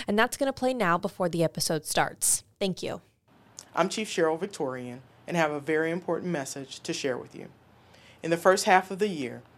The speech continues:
Speaker 2: the Waco Police Department has responded to thirteen gun-related crimes that ended in someone losing their life. The lives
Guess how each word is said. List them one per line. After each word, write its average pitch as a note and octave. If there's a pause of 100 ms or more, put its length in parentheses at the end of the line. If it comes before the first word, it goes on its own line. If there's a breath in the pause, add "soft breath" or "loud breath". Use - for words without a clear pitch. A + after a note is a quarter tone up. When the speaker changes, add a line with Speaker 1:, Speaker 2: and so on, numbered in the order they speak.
(160)
Speaker 2:
the D#3+
Waco D#3+
Police F#3
Department C#3
has D#3
responded D3
to C#3+
thirteen F3+
gun-related D#3
crimes B2 (360 loud breath)
that D#3+
ended D#3+
in D#3
someone C#3+
losing C3+
their B2
life. B2 (560 loud breath)
The E3
lives D#3+